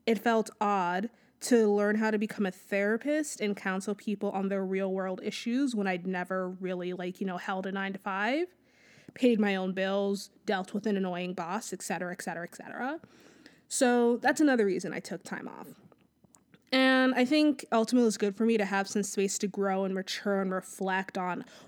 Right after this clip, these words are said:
why I actually wanted to go to grad school, what I wanted to do with, with this degree, et cetera, et cetera, et cetera. I mean, generally, I would advise against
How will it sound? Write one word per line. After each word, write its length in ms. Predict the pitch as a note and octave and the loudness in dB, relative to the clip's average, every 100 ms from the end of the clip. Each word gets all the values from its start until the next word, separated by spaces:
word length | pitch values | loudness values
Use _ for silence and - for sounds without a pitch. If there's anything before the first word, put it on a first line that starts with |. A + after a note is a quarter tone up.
| _ | _
why 360 | F#3 F3 F3+ G3+ | -4 -2 0 0
I 40 | |
actually 480 | G#3 G#3 G#3+ - A3 | 2 0 -2 -2 0
wanted 320 | G#3 G#3 G3+ | 0 0 0
to 60 | G#3 | 0
go 140 | G3+ | 0
to 100 | G3+ | -2
grad 320 | G3+ G3 G3 | -2 -2 -4
school, 300 | - - G3+ | -6 -2 0
what 260 | F#3+ F3 F3 | 0 -2 0
I 100 | F#3+ | -2
wanted 340 | F#3+ F#3 F#3+ | -2 -2 -4
to 120 | - | -4
do 140 | G3 F#3+ | -4 -4
with, 140 | F#3 | -4
with 160 | F#3+ F#3 | -6 -8
this 180 | F3+ - | -10 -8
degree, 600 | G3 D4 D4 C4+ C4+ B3+ - - - | -4 0 0 0 -2 -4 -12 -20 -8
et 120 | G#3 - | -4 0
cetera, 240 | F#3+ F3+ | 0 0
et 100 | F3 | -2
cetera, 220 | F#3+ E3+ | -4 -4
et 80 | - | -2
cetera. 500 | B3+ B3 B3+ B3+ B3 - - - - - - B3+ | 0 2 2 2 0 -4 -20 -20 -20 -20 -6 2
I 40 | |
mean, 340 | C#4 C#4 C#4 C4+ - - - _ _ _ | 4 6 4 0 -10 -20 -20 _ _ _
generally, 540 | D4 D4 D#4 D#4 D#4 - | 2 4 4 2 2 2
I 140 | A3+ | 2
would 300 | C#4+ D#4+ D4+ - | 4 2 0 0
advise 1120 | A3 G3 F#3+ F#3 F#3+ G#3 C4 D#4 D#4+ - - _ _ _ | 0 0 -2 0 0 2 2 0 -2 -6 -14 _ _ _
against 1000 | A#3+ G3 G#3 F#3+ G3 B3+ - - - | 2 2 0 0 2 0 -2 -10 -14